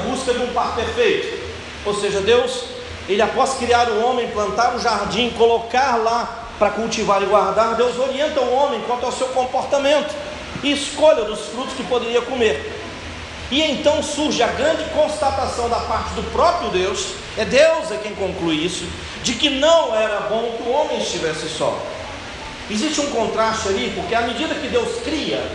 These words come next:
o mundo nos seis dias, até chegar o sexto dia,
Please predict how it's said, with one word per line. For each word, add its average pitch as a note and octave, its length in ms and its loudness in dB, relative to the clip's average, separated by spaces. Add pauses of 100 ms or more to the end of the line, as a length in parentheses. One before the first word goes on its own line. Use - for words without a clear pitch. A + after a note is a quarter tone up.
(840)
o F3+ 60 0
mundo G3 520 0 (300)
nos G3 260 0
seis G#3+ 380 -2
dias, A3+ 520 -2
até F#3 260 0
chegar G#3 400 0
o - 40 -2
sexto G3+ 420 -4
dia, F3+ 360 -2